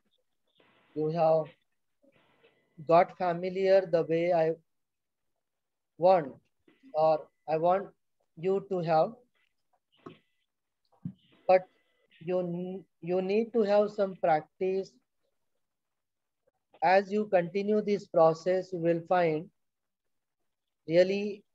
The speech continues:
it will be a kind of enjoyable thing, those who are interested. Otherwise, it may be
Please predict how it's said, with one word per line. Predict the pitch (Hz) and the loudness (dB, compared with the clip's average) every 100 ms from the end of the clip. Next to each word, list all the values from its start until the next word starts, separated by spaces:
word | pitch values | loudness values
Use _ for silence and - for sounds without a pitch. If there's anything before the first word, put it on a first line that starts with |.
| _ - | _ -8
it | 156 - | -8 -4
will | 175 | -6
be | 170 185 180 180 - 156 | -4 -8 -8 -12 -10 -8
a | 156 160 | -4 0
kind | 165 170 | 0 0
of | 170 165 170 - 160 | -2 -2 -4 -8 -6
enjoyable | 160 175 185 190 196 196 | 0 4 4 4 2 2
thing, | 190 196 226 160 | -2 -6 -6 0
those | 170 170 | 0 0
who | 165 | 2
are | 165 156 156 | 2 2 0
interested. | 151 147 165 165 - 180 220 _ _ _ _ _ _ _ | -10 -2 -2 -2 -2 -4 -4 _ _ _ _ _ _ _
Otherwise, | 147 151 196 190 151 151 - _ _ _ _ - | 0 4 6 4 2 -4 -12 _ _ _ _ -8
it | 156 160 | -8 -2
may | 170 170 | 0 0
be | 175 190 | -2 -8